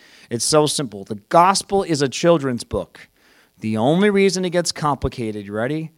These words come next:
is because we don't want to do what it says. It's, I know that that is like, "Wow, it can't, you're, there's, n-," no, it's,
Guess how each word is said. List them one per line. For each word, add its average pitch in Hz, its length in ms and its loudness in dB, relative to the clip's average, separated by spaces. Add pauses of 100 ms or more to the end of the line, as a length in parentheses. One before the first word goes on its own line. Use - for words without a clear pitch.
(180)
is 117 140 -6
because 107 420 -6
we 101 120 -6
don't 131 600 0 (140)
want 95 240 -12
to 87 80 -10
do 127 580 -4 (300)
what 98 160 -10
it 101 100 -10
says. - 500 -14 (920)
It's, 175 300 0 (120)
I 156 200 6
know 190 320 6
that 151 220 -4
that 156 220 4
is 131 160 -2
like, 117 280 -2
"Wow, 117 320 2
it 104 60 -10
can't, 139 280 -6
you're, 127 340 -6
there's, 123 220 -18
n-," 147 140 -14
no, 117 300 0
it's, - 280 -8